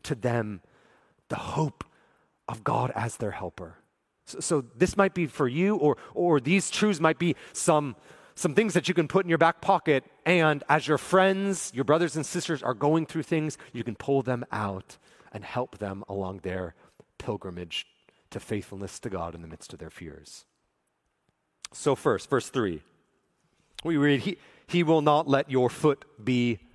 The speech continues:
moved." Uh, e-, every Thanksgiving, right around that time, my family goes ice skating. It's sort of a family tradition.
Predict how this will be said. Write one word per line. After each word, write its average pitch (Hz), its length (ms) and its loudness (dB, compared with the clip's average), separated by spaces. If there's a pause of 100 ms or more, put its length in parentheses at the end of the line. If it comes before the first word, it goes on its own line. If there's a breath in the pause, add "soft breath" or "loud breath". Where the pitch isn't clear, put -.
(440 soft breath)
moved." 92 840 -6 (1900 soft breath)
Uh, 156 240 2
e-, 190 220 -2
every 165 240 4
Thanksgiving, 170 580 2
right 151 120 6
around 151 180 6
that 151 140 4
time, 156 160 2
my 147 140 6
family 165 300 4
goes 143 240 4
ice 143 180 4
skating. 165 340 2
It's - 120 -4
sort 131 240 -2
of 113 60 2
a 104 220 2 (100)
family 139 220 2
tradition. 170 500 0